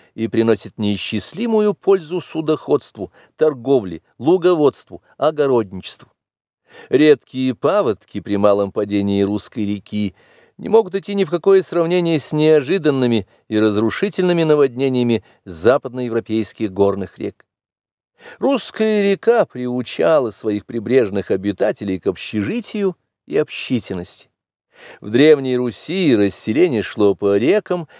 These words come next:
и жилые места особенно сгущались по берегам бойких судоходных рек, оставляя в междуречьях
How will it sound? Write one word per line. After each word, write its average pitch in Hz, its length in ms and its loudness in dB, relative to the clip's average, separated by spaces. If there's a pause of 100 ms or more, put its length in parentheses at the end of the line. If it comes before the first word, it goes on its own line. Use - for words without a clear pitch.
(100)
и 110 140 0
жилые 160 480 2
места 104 580 0
особенно 98 340 -6
сгущались 107 720 -2
по - 80 -20
берегам 98 460 -2
бойких 175 640 -2
судоходных 160 720 -4
рек, 127 280 0 (320)
оставляя 110 840 2
в 95 80 -8
междуречьях 101 840 0